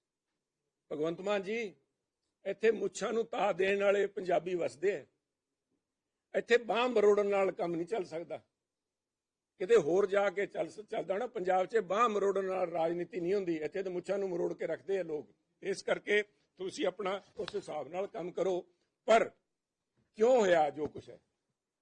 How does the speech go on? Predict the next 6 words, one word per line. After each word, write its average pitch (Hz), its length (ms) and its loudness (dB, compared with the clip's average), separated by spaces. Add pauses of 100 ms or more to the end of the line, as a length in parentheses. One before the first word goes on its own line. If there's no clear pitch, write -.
(880)
It 214 60 0
seems 196 420 -2
like 214 320 6 (1500)
ਵੀ 196 80 -2
ਇਹਨਾਂ 208 320 4
ਨੂੰ 196 260 -2